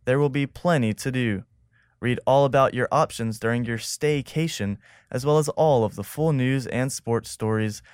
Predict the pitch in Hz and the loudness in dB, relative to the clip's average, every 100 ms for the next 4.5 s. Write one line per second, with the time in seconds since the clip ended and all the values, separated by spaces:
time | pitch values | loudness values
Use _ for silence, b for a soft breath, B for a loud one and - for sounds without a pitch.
0 | B - 123 131 127 - - 165 180 131 | B 0 0 2 -2 -6 -2 0 0 -2
1 | 110 139 123 107 101 95 - - 165 175 | -2 0 2 2 0 -4 -8 -4 -2 -2
2 | 175 175 180 156 107 104 _ 123 117 147 | 0 0 2 2 2 0 _ -10 -4 -2
3 | 165 160 151 156 151 117 107 - 104 101 | 0 0 0 -2 -2 -2 -2 -2 -2 -2
4 | - 127 113 95 | -2 0 0 -2